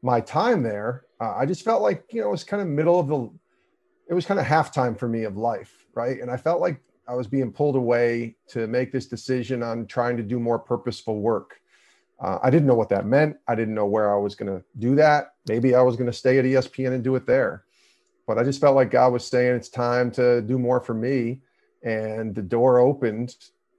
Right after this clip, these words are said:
to go to this amazing ministry called Sports Spectrum, which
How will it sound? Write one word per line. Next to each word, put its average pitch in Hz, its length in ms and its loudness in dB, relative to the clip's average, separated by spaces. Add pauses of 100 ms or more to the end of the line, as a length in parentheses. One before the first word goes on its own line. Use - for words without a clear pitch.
to 117 140 -8
go 120 560 0
to 123 180 -2
this 113 380 -8 (320)
amazing 117 680 2 (400)
ministry 131 420 4
called 127 240 4
Sports 127 320 2
Spectrum, 127 760 0
which - 560 -2